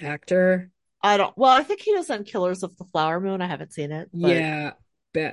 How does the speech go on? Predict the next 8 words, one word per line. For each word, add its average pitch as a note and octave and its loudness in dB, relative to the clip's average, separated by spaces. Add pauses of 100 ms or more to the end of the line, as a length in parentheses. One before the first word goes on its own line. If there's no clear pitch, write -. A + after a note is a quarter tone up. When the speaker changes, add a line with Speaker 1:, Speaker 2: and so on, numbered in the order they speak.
Speaker 1:
let's D#3+ -6
see, D3+ 0
supporting D#3+ -4
actor. D#3 -2
No, C#3+ -2
he D3 -2
was C#3 -6
not. C3+ -10